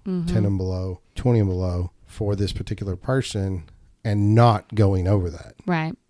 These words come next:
Speaker 2: So that your budget will last throughout all your gifts. And
Speaker 1: Mm-hmm.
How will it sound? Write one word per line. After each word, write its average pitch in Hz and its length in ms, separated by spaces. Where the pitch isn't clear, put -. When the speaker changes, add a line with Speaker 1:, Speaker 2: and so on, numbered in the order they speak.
Speaker 2:
So 104 240
that 107 220
your 107 180
budget 101 460
will 87 180
last 98 380
throughout 92 320
all 95 180
your 90 160
gifts. 87 480
And 92 400
Speaker 1:
Mm-hmm. 190 300